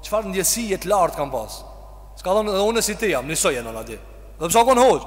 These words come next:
Ka thonë, "O imam, nuk jena nisoj na. Ti njerëzit ndjekin, unë mu-, nuk më ndjekin." Megjithse ka bo sabër, nuk ka pranu kur gjo. Nuk ka pranu kur gjo me, me thonë. Edhe ka thonë Imam Ahmedi, "Ajaban li hadha shab." Çudi me këtë djalin e ri. Pse i ka thonë djali i ri?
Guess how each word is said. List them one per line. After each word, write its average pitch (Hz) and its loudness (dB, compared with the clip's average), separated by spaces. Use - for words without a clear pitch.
Ka 139 -12
thonë, 147 -6
"O 180 -2
imam, 175 0
nuk 143 -10
jena 226 -4
nisoj 202 -2
na. 113 -12
Ti 202 -4
njerëzit 190 -2
ndjekin, 151 -6
unë 165 -12
mu-, 175 -12
nuk 196 -12
më 214 -6
ndjekin." 160 -6
Megjithse 165 -6
ka 139 -6
bo 165 -2
sabër, 156 -2
nuk 143 -12
ka 151 -4
pranu 156 -6
kur 165 -8
gjo. 135 -6
Nuk 156 -12
ka 160 -4
pranu 160 -8
kur 165 -8
gjo 151 -4
me, 143 -6
me 139 -6
thonë. 123 -10
Edhe 147 -6
ka 151 -8
thonë 151 -8
Imam 147 -8
Ahmedi, 165 -8
"Ajaban 156 -8
li 139 -10
hadha 135 -8
shab." 131 -6
Çudi 175 -8
me 202 -6
këtë 180 -6
djalin 180 -2
e 170 -4
ri. 139 -8
Pse 185 -6
i 190 -2
ka 185 0
thonë 185 -2
djali 170 -2
i 170 -8
ri? 165 -10